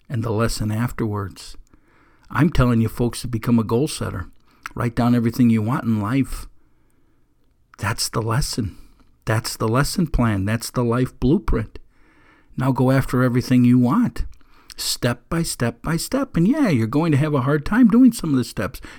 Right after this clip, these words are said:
You're gonna fail doing some of the steps. You're not gonna have the financial means to do some of the steps. But that doesn't mean you quit. That doesn't mean you give up on what you want in this world.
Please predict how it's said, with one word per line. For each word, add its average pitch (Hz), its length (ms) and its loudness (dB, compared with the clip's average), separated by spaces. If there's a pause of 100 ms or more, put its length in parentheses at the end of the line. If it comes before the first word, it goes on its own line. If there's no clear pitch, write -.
You're 135 80 0
gonna 180 160 0
fail 214 340 2
doing 139 280 6
some 123 200 2
of 117 40 2
the 113 80 -4
steps. - 320 -8 (260)
You're 147 100 0
not 147 120 2
gonna 160 160 2
have 170 160 0
the 160 60 -8
financial 170 520 0
means 233 260 6
to 170 60 0
do 139 140 0
some 123 240 2
of 107 80 0
the 98 60 -8
steps. - 500 -10 (960)
But - 120 -6
that 131 120 4
doesn't 117 300 2
mean 113 160 2
you 101 80 -4
quit. 262 480 2 (640)
That 143 100 -4
doesn't 160 240 4
mean 151 140 6
you 127 80 6
give 117 240 2
up 123 180 0
on 117 100 2
what 120 200 2
you 185 100 8
want 247 280 6
in 123 40 2
this 123 220 0
world. 135 420 -2